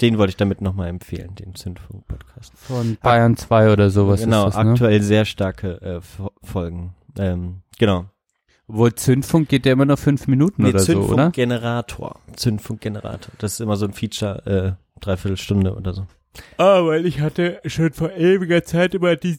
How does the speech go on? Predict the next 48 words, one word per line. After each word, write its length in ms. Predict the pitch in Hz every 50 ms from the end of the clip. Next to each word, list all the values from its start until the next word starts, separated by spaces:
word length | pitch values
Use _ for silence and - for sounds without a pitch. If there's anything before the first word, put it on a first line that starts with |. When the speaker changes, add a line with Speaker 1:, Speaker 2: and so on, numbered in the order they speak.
| - _
Speaker 2:
Zündfunk 640 | - - 202 220 220 - - - 196 185 170 -
abonniert 500 | 170 165 170 151 185 180 160 196 208 180
und 80 | 180 180
es 160 | 185 180 - -
war 140 | 180 180
ja 120 | 180 180 180 160
immer 220 | 160 175 190 190
nur 220 | 170 180 175 127 120
ein 160 | 135 147 143
Album 500 | 131 110 135 139 165 165 151 143 120 110
oder 280 | 117 110 113 110 107 107
so, 200 | 98 113 107 101
hatte 200 | 101 104 - 107
ich 100 | 101 -
da 240 | - 110 104 104 98
im 240 | 90 101 104 101 101
Kopf, 400 | - - - 110 - - - -
dass 220 | 107 101 - -
die 160 | - 113 107
das, 180 | 104 101 - -
aber 140 | - 98 95
ich 80 | 95
hab's 180 | 101 - - -
auch 140 | - - -
schon 180 | - - 131
länger 220 | 113 104 101 101 98
nicht 180 | 101 104 -
mehr 100 | - 107
gehört. 200 | 104 104 98 -
Aber 140 | - 107 120
ist 120 | 123 -
geil. 260 | - 131 120 117 113 - -
Bayern 300 | - 101 98 104 113 -
zwei 260 | - - 113 117 160
ist 160 | 190 - - -
eh 140 | - 247
voll 220 | 247 - - 104 104
gut, 280 | - - 104 104 -
ne? 200 | 104 104 123 190 -
Speaker 1:
Voll 140 | - - 113
Speaker 2:
Die 40 | 104
haben 40 | 107
Speaker 1:
die 60 | 104
Speaker 2:
ein 20 | 101
paar 120 | 123 143
Speaker 1:
guten 100 | - 104
Speaker 2:
schöne 240 | - 202 196 180 165
Speaker 1:
Sachen. 200 | - - 170